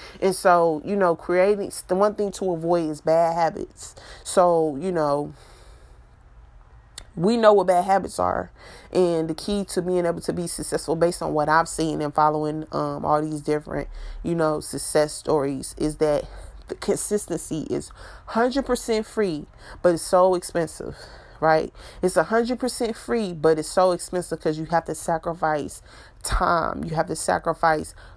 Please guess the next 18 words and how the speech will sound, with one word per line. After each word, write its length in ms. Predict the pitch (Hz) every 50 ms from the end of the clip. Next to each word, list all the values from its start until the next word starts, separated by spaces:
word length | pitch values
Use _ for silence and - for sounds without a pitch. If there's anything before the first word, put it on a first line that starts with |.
| - -
comfort. 560 | - - 214 208 202 190 - - - 78 - -
You 140 | - 180 180
have 240 | 175 190 - -
to 80 | - 160
sacrifice, 880 | - - 185 175 175 - 180 - - 175 170 160 156 151 - - - - - - - - - - - -
um, 580 | 165 165 160 156 156 151 147 151 151 151 151 - - - - - - - -
<laughs> 220 | 196 185 165 160 - - - - - - -
being 300 | - 208 202 208 202 190
sleepy 480 | 185 - - 214 220 208 208 196 180 165
or 100 | 156 151
being 320 | 160 175 185 185 180 175
tired. 540 | 175 - - 202 202 196 185 175 160 160 160
Like, 300 | 165 170 165 160 160 160 -
people 260 | - 311 370 359 302
don't 260 | 247 220 214 202 208
care 220 | - 226 233 226
about 280 | 190 180 160 127 - -
that. 200 | - - -